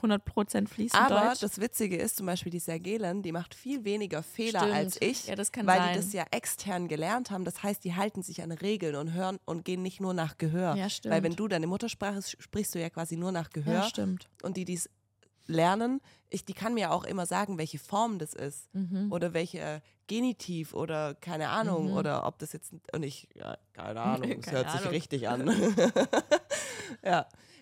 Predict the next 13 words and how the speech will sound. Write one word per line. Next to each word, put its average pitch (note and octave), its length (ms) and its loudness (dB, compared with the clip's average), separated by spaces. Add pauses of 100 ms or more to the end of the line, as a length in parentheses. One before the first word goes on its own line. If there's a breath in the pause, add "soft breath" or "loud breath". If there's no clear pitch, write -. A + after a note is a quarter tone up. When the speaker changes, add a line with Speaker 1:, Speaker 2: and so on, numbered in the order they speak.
Speaker 2:
Also F#3 160 2
ich A#3 160 0
weiß G3+ 220 2
auch, G#3 160 2
woher C#4 200 2
ich C4+ 100 -4
krank A#3+ 180 -4
geworden A3 260 -2
bin, G3 100 -2
und F#3 80 -2
zwar F3+ 140 -4
von F3 120 -6
Anahita. G3 540 -4